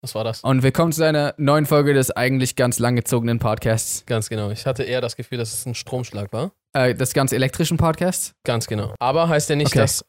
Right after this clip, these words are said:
Speaker 1: ein Elektroschlag einen nicht langziehen kann. Zumindest
Speaker 2: Hab
Speaker 1: kannst
Speaker 2: ich
Speaker 1: du
Speaker 2: auch
Speaker 1: ein
Speaker 2: nicht behauptet.
Speaker 1: schwarzes Loch und vielleicht gibt's da drin auch Elektrizität.
Speaker 2: Man hat ein schwarzes Loch noch nie erforscht, oder?
Speaker 1: Äh, nee, aber man weiß trotzdem, oder halt, äh, laut Theorie, sag ich mal, dass wenn du dich auf ein schwarzes Loch zubewegen würdest, würde es dich in die Länge ziehen und so zu so einer Nudel machen.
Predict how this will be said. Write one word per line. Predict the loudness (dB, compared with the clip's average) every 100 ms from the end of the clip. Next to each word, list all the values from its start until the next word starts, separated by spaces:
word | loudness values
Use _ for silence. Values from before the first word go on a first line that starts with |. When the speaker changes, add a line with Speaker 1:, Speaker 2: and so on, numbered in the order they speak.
| _
Speaker 1:
ein | -4 -4
Elektroschlag | -4 -4 -6 -10 -4 -4 -2
einen | -4 -4 -4
nicht | -6
langziehen | -4 -4 -4 -6 -10
kann. | -14 -16 -18 -20 _ _
Zumindest | -6 -4 -4 -4
Speaker 2:
Hab | 0
Speaker 1:
kannst | 2
Speaker 2:
ich | 4
Speaker 1:
du |
Speaker 2:
auch |
Speaker 1:
ein | 2
Speaker 2:
nicht | 4
behauptet. | 2 2 0
Speaker 1:
schwarzes |
Loch | -2 -6 _ _ -10
und | -10
vielleicht | -8 -10 -10
gibt's | -12 -10
da | -6
drin | -6
auch | -6 -6
Elektrizität. | -6 -8 -10 -14 -14 -16 -18 -4
Speaker 2:
Man | 0 2
hat | 2
ein | 2
schwarzes | 2 0 2
Loch | 2
noch | 4
nie | 4
erforscht, | 2 2 2 2
oder? | 0 -2 -4 -14 -20 _ _ _ _ _
Speaker 1:
Äh, | -4 -2
nee, | -2 0 0
aber | -2 -2
man | -2 -2
weiß | -2 -2
trotzdem, | -6 -6 -4 -4 -4
oder | -2 -4 -4 _ -10
halt, | -10 -12 -14
äh, | -10 -8
laut | -6 -8 -6
Theorie, | -6 -4 -4
sag | -4
ich | -4
mal, | -6 -8 -8
dass | -8 -6 -10 -10
wenn | -8
du | -6
dich | -6 -6 -6
auf | -6
ein | -6 -6 -8
schwarzes | -6 -4 -4 -6
Loch | -6 -4
zubewegen | -6 -4 -4 -4 -4
würdest, | -4 -4 -4
würde | -2 0
es | -2
dich | -2
in | -2
die | -2
Länge | -2 -2
ziehen | -4 -6 -6
und | -6
so | -8
zu | -10
so | -8
einer | -6 -2
Nudel | -2 -2
machen. | -4 -8